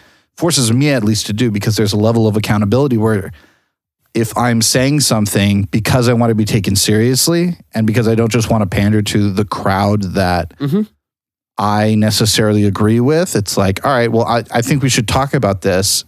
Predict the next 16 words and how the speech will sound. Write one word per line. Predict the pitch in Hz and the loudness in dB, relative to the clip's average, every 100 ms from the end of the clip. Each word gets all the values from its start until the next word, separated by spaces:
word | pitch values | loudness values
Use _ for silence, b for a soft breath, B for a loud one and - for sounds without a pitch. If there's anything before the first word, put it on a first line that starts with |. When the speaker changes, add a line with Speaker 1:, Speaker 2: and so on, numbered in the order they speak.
| - | -4
Speaker 1:
And | 110 104 104 | 0 0 0
to | 107 | 0
get | 107 95 - | -2 -2 -2
both | 107 110 | 0 0
sides | - 110 107 101 | 0 0 0 -2
of | 98 | -4
the | 101 | -4
coin | - 95 | -4 -4
talking | 95 131 165 135 | -2 -2 0 0
about | 95 90 90 | 0 0 0
it, | 87 b b b b b b - - | -2 b b b b b b -12 -2
um, | 107 98 82 113 104 90 | 0 2 0 0 -2 -2
Speaker 2:
Mm. | 113 | 0
Speaker 1:
we | 120 131 | 0 2
need | 131 123 107 | 2 0 0
to | - 120 113 107 | 0 2 2 0